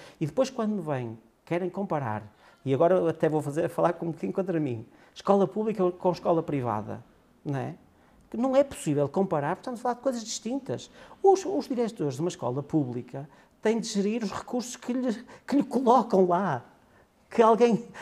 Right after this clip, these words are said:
não é, que, que, com um algoritmo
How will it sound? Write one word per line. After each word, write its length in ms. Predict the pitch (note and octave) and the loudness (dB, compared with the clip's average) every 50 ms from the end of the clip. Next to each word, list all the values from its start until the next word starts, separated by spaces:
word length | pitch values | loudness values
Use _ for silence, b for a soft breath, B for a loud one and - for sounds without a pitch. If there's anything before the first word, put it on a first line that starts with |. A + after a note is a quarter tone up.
| B B B | B B B
não 140 | F#3+ F3+ F#3+ | 4 4 6
é, 200 | G#3+ A#3 A#3+ A#3 | 6 4 4 2
que, 220 | A#3 - A3+ G3 | 0 -4 -8 -10
que, 60 | - - - _ | -10 -12 -6 _
com 460 | G#3+ A3 A3+ - - - - G3+ G3+ | 2 2 2 2 -2 0 4 6 6
um 100 | G3+ G3+ | 8 8
algoritmo 800 | A3+ A3+ G3 F#3 G3+ G3+ F#3 F3+ - - - F#3 F#3+ A#3 - | 8 8 6 6 6 6 6 6 4 2 -2 -2 -2 -2 -4